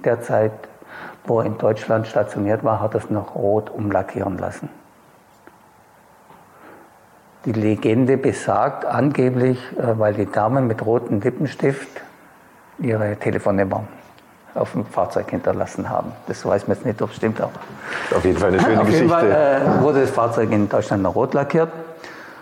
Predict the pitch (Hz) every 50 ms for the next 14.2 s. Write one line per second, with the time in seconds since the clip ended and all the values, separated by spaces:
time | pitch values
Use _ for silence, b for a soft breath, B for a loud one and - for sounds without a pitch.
0 | B B - - - - 127 131 135 131 - 143 147 147 139 123 B B B B
1 | B B B B B B B _ _ _ _ _ B B B B B B B B
2 | - - 123 123 131 123 120 120 110 113 113 - - - 127 110 110 110 104 101
3 | 101 110 113 - - - - - - 107 120 - - - - - - 117 107 104
4 | - - 135 113 107 104 104 104 107 - 113 120 117 - - - - - - -
5 | - - _ _ B B B B B B B B B B - - 120 110 117 113
6 | 117 - - - - - - 135 139 147 - 151 139 - 139 127 139 147 156 170
7 | - - - - - - - _ _ _ _ _ _ B B B B B B B
8 | B B B B B B B - - 127 - - 135 123 - - - 123 - 135
9 | 127 123 113 107 107 107 - - 120 113 110 104 95 - 107 98 101 - - -
10 | - 120 120 117 110 - 123 113 - - - 113 117 113 - 104 95 92 - -
11 | - 123 - - - - - - - - - - _ _ _ _ _ _ B B
12 | B B B B B B B B B - 123 117 - 139 143 - - - - 143
13 | 127 - - - 143 135 120 120 123 131 131 143 143 143 147 143 147 151 165 151
14 | 151 160 196 226